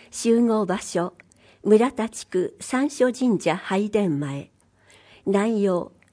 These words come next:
一ウォーキング教室約三十分。靴の履き方、歩き方、準備体操など。二、ウォーキング実践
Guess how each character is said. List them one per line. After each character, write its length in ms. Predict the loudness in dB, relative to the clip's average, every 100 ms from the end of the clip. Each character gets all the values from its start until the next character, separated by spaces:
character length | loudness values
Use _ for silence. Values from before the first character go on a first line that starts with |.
| _ -8
一 380 | -8 -4 -6 0
ウ 60 | 4
ォ 180 | 4 2
ー 60 |
キ 140 | -2 -2
ン 80 |
グ 120 | -2 -2
教 280 | -4 -4
室 480 | -6 -12 0 0 0
約 320 | -2 -2 -2 -4
三 280 | -2 -4
十 160 | -2 -4
分。 440 | -4 -8 -4 -4 -8 _ _ _ -20 -20 -20
靴 280 | -20 -6 0
の 120 | 2
履 160 | 2 -2
き 160 | -8 -10
方、 420 | -10 -6 -10 -10 -4
歩 260 | -2 -2
き 160 | -6 -8
方、 460 | -8 -6 -6 -10 -12 -8
準 280 | 2 4 4
備 120 | -2
体 260 | -2 -4
操 260 | -2 -2 -2
な 140 | -4
ど。 200 | -8 -10 -12 _ _ _ _ -20 -4
二、 300 | 2 2 2 -6 6
ウ 60 |
ォ 180 | 8 8
ー 40 | 4
キ 140 | 0
ン 140 | 2
グ 100 | 2
実 460 | 0 -4 -6 -4 -4
践 200 | -4 -8